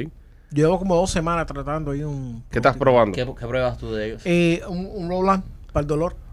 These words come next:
Speaker 2: Ok,
Speaker 3: Es como un
Speaker 2: es, es como un
Speaker 3: desodorante.
Speaker 2: tubo de desodorante para el dolor.
Speaker 1: Sí, sí. Bueno, lo más rico.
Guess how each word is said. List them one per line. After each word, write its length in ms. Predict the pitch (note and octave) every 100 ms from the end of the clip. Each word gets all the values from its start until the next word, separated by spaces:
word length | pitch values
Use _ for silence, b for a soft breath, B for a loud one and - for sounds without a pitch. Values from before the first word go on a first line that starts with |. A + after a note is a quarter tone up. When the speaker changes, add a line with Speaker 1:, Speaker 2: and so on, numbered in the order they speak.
| -
Speaker 2:
Ok, 160 | G2+ G#2+
Speaker 3:
Es 60 |
como 120 | G#2+ D3
un 80 |
Speaker 2:
es, 60 | D3
es 40 |
como 80 | C3+
un 40 | C3+
Speaker 3:
desodorante. 320 | D3 C#3+ C3+
Speaker 2:
tubo 160 | D3+ D3+
de 20 |
desodorante 380 | C#3 C3+ C3 C3+
para 80 | B2
el 60 | A#2
dolor. 180 | A2+
Speaker 1:
Sí, 160 | G#2+ D#4
sí. 240 | - D#4+ - - - - - - - - - - _ _ _ _ _ _ _ _ _ -
Bueno, 160 | D3
lo 60 | E3+
más 120 | D3+
rico. 160 | D3